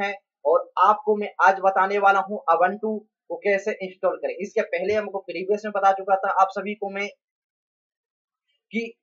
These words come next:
Ubuntu और आपको Microsoft के बीच में क्या differences हैं। तो उसके बाद अब Ubuntu को install कैसे करना है वो आपको बताऊंगा।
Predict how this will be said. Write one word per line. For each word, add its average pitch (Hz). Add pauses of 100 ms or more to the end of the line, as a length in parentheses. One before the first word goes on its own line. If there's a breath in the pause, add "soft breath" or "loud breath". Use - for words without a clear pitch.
(120)
Ubuntu 214 (320)
और 202
आपको 202 (400)
Microsoft 202 (580)
के 196
बीच 208
में 214
क्या 196
differences 170
हैं। 110 (580)
तो 208
उसके 240
बाद 220 (120)
अब 254 (440)
Ubuntu 202
को 214
install 202
कैसे 208
करना 202
है 185
वो 180
आपको 165
बताऊंगा। 123